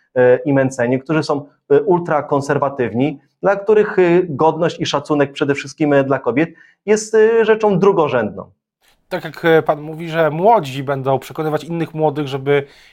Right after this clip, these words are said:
Speaker 2: nie głosowali na, na Konfederację, tak zrozumiałem.
Speaker 1: No, przede wszystkim my mówili o nich prawdę, bo tu nie chodzi o to, żeby też prowadzić taką agitację, e, partyjną, masz głosować na jednym lub przeciwko komuś,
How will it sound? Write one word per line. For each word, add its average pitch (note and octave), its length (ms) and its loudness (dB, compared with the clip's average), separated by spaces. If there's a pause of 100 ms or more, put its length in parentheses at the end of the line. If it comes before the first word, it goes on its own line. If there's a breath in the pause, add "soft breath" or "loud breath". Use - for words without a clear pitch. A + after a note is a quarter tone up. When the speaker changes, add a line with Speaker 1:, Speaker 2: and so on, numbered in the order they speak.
(120 soft breath)
Speaker 2:
nie C#3 120 -8
głosowali D3 460 -2
na, C#3+ 260 4
na C#3+ 80 -4
Konfederację, D3+ 580 0
tak A#2 160 -10
zrozumiałem. A#2+ 600 -4 (1500)
Speaker 1:
No, G#3 140 2
przede - 280 2
wszystkim F3+ 420 2
my F3+ 180 4
mówili F#3 420 0
o F#3 100 2
nich G3 200 0
prawdę, A3 380 2
bo E3 120 -2
tu F#3 120 2
nie E3+ 140 2
chodzi D3+ 440 -2 (240 loud breath)
o C#3+ 80 2
to, D3 120 -2
żeby D3 240 0
też D3 200 0
prowadzić C#3 500 -2
taką C#3+ 280 -2
agitację, C#3 920 0
e, C#3+ 140 2
partyjną, C#3 440 0
masz C3+ 220 0
głosować C3+ 440 -2
na C#3 120 2
jednym C3+ 320 2
lub C#3 240 0
przeciwko C#3+ 460 -6
komuś, C3 400 -2